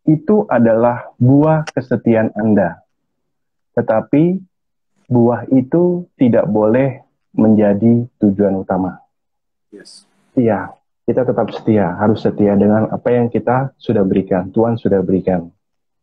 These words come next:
Speaker 1: Luar biasa, sekali lagi, thank you banget Bro Okan. Mungkin ada, ya, menit-menit terakhir, ada pesan-pesan lagi yang sponsor yang mau Bro Okan sampaikan?
Speaker 2: Ah, tidak ada. Yang penting, eh,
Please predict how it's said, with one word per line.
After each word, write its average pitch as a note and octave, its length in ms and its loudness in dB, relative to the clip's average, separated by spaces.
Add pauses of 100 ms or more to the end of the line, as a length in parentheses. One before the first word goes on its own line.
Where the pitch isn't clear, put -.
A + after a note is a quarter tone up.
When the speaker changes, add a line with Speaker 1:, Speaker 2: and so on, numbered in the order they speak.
(440)
Speaker 1:
Luar A#2+ 200 2
biasa, D#3+ 500 0
sekali B2 300 -2
lagi, A#2+ 360 2 (840)
thank A#2 240 -2
you A#2+ 80 0
banget A#2 240 0
Bro A2+ 240 -2
Okan. D3 160 0
Mungkin C#3 320 0
ada, A#2+ 600 -2 (1160)
ya, A2+ 380 0
menit-menit A#2 420 2
terakhir, A#2 400 -2
ada A2 80 2
pesan-pesan A2+ 560 -2
lagi A#2+ 240 4
yang A#2+ 320 0
sponsor B2 400 -2
yang A#2 160 2
mau G#2+ 240 0
Bro G#2+ 240 -2
Okan G#2+ 80 -8
sampaikan? A2+ 480 0 (1500)
Speaker 2:
Ah, E3 240 -8
tidak A#2+ 320 -14
ada. C3 320 -14
Yang B2+ 140 -20
penting, D#3 380 -10 (200)
eh, B2 580 -16